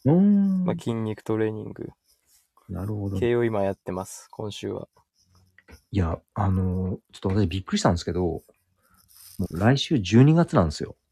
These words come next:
Speaker 2: そうなんですよ。
Speaker 1: なので、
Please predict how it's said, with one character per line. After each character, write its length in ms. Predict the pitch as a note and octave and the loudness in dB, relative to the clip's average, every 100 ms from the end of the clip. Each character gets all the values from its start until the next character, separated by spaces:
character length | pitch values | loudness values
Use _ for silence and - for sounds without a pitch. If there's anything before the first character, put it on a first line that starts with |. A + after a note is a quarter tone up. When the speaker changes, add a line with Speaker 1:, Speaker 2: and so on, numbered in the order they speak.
| _ _ _ _ _ _ _ _ - | _ _ _ _ _ _ _ _ -8
Speaker 2:
そ 220 | - C#3 | -2 0
う 40 | |
な 80 | A#2 | -2
ん 40 | |
で 60 | A#2 | -8
す 100 | - | -16
よ。 80 | - - _ - - - - - - _ _ _ _ _ _ - - - F#2+ | -18 -20 _ -20 -16 -16 -16 -20 -20 _ _ _ _ _ _ -20 -20 -12 -4
Speaker 1:
な 120 | F#2 | 0
の 160 | F2 | 0
で、 420 | D#2+ D#2+ D2 D#2+ | -2 -4 -6 -10